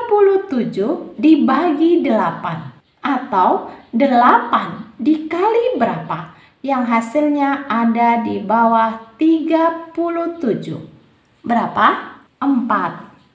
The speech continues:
Kita tulis di sini empat. Empat dikali delapan.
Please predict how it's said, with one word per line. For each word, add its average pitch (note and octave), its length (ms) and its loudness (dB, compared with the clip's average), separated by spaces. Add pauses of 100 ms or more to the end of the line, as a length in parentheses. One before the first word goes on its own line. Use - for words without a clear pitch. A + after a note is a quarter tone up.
(640)
Kita C#4 400 -2
tulis D4 160 -2
di D4 160 -2
sini B3+ 320 -6
empat. E3+ 220 -10 (840)
Empat A3+ 960 0
dikali G4 800 2
delapan. F3+ 560 -2